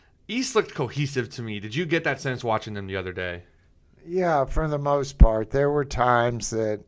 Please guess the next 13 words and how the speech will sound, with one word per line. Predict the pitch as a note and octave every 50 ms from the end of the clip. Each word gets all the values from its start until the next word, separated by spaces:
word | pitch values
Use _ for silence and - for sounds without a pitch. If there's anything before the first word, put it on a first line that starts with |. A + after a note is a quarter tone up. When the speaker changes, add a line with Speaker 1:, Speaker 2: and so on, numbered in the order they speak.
| _ _ -
Speaker 2:
they | G#2+ G#2 A#2 A#2+ A#2
still | - - - D3 D3 C#3+ C#3
got | C3+ C3+ B2+ B2
out | A#2+ A#2 A#2 A2+ A#2 A#2
of | A#2+ A2+ G#2
there | A2 G#2+ G#2+ A2 G#2+ G2 - _ _ - -
what | - G2+ A2 G#2+
they | - A2+ A2
wanted | G#2 G2 G2+ G2+ G#2+ G#2+ G#2+ G#2+ G2+ G2
to | F#2+ F#2+ F#2
do. | F#2 - G2+ G#2 G#2 G2+ G2+ G2
I | F#2 F#2
mean, | G2 G#2 G#2 G2+ G2 F#2+ F2+